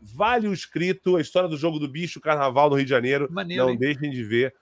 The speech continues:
Speaker 1: muito legal, muito bacana. É, e comecei a ver também O Mistério dos Três Corpos, será que eu falei
Speaker 2: Eu
Speaker 1: certo?
Speaker 2: já vi, já vi, já
Speaker 1: Netflix,
Speaker 2: vi.
Speaker 1: é maneiro,
Speaker 2: Não,
Speaker 1: Ibson? Eu
Speaker 2: é o
Speaker 1: comecei
Speaker 2: Problema
Speaker 1: agora.
Speaker 2: dos Três Corpos, é o Problema dos Três
Speaker 1: É o
Speaker 2: Corpos.
Speaker 1: Problema dos Três Corpos, né?
Speaker 2: É
Speaker 1: Isso.
Speaker 2: isso, eu vi, eu vi, eu vi essa série
Speaker 1: Comecei
Speaker 2: toda,
Speaker 1: a
Speaker 2: muito
Speaker 1: ver
Speaker 2: boa.
Speaker 1: agora o céu,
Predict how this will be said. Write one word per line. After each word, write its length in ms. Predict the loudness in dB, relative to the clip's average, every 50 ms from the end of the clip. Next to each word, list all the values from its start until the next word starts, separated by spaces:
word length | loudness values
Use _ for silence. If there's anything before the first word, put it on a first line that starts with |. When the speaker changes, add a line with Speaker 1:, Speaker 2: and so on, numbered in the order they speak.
| _ _ _
Speaker 1:
muito 320 | -6 -4 -2 -2 0 0
legal, 400 | 0 0 2 4 4 4 4 2
muito 280 | 0 -2 -6 -6 -2 0
bacana. 500 | 0 0 0 0 -2 0 0 0 -4 -6 -8 _ _ _ _ _ -20 -20 -20 -4 2
É, 720 | 4 6 8 8 8 8 8 6 6 4 4 2 0 0 -2
e 100 | -6 -6
comecei 440 | -6 -6 -6 -6 -6 -4 -2 -2 -2
a 60 | 0
ver 180 | -2 -4 -4
também 480 | -2 -2 -2 -2 -2 -2 -2 -4 -4 -4
O 100 | -2 -2 -2
Mistério 680 | -2 -4 -6 -10 -14 -6 -4 -2 0 0 0 -2 -2
dos 220 | -4 -4 -6 -6 -2
Três 240 | 0 0 0 0 0
Corpos, 460 | 2 4 4 4 4 0 -4 -6 -4
será 120 | -4 -4
que 60 | -4
eu 40 | -4
falei 160 | -4 -4 0
Speaker 2:
Eu 140 | 2 4 4
Speaker 1:
certo? 40 | 6
Speaker 2:
já 100 | 6 4
vi, 520 | 4 4 0 0 0 2 2 2 0 0 -2
já 280 | 0 2 4 6 6 6
vi, 180 | 4 2 0 0
já 100 | 0 0
Speaker 1:
Netflix, 140 | -2 -2 -4
Speaker 2:
vi. 160 | -6 -6 -2 0
Speaker 1:
é 80 | 4
maneiro, 420 | 4 6 6 6 6 6 6 8 10
Speaker 2:
Não, 140 | 10 8
Speaker 1:
Ibson? 200 | 8 6 2 2
Eu 20 | 2
Speaker 2:
é 40 | 2
o 20 |
Speaker 1:
comecei 200 | 6 8 8 8
Speaker 2:
Problema 260 | 8 8 8 8 8
Speaker 1:
agora. 140 | 8 8 6
Speaker 2:
dos 100 | 2 0
Três 220 | 0 0 0 -2
Corpos, 380 | -4 -4 0 2 2 2 0 -2
é 60 | -6
o 40 | -6
Problema 460 | -4 -4 -4 -4 -4 -6 -6 -6 -6
dos 120 | -10 -12 -12
Três 180 | -12 -12 -4 2
Speaker 1:
É 40 | 4
o 40 | 4
Speaker 2:
Corpos. 160 | 4 6 4
Speaker 1:
Problema 400 | 4 4 6 6 6 6 6 6 4
dos 100 | 2 -2
Três 180 | -4 -6 -4
Corpos, 360 | 0 0 0 0 0 -4 -2
né? 180 | 0 0 2 2
Speaker 2:
É 80 | 2 2
Speaker 1:
Isso. 180 | 0 -2 -2 -2
Speaker 2:
isso, 60 | 2
eu 100 | 4 4
vi, 220 | 4 6 6 8 8
eu 100 | 8 8
vi, 160 | 8 6 4
eu 80 | 4 4
vi 80 | 4
essa 160 | 2 0 0 2
série 240 | 2 2 2 2
Speaker 1:
Comecei 40 | 2
Speaker 2:
toda, 160 | 2 4 4
Speaker 1:
a 40 | 4
Speaker 2:
muito 100 | 2 0 0
Speaker 1:
ver 120 | 0 0
Speaker 2:
boa. 120 | 2 2
Speaker 1:
agora 280 | 2 4 4 4 4 2
o 80 | 0 -2
céu, 400 | -6 -12 -6 -2 -2 -2 -2